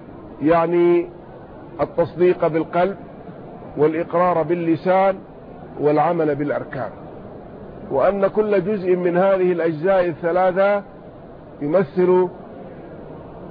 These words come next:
جزءا من الإيمان، وأن الإيمان مجموع هذه الثلاثة الأشياء. لكنهم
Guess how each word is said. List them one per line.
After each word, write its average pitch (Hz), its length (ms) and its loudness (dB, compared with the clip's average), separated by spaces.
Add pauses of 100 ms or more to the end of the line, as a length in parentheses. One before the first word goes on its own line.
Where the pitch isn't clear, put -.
(320)
جزءا 185 340 4
من 170 220 0
الإيمان، 139 480 -2 (920)
وأن 175 340 4
الإيمان 196 600 4
مجموع 185 600 2
هذه 170 200 2
الثلاثة 175 680 0 (800)
الأشياء. 143 580 0 (1040)
لكنهم 190 880 2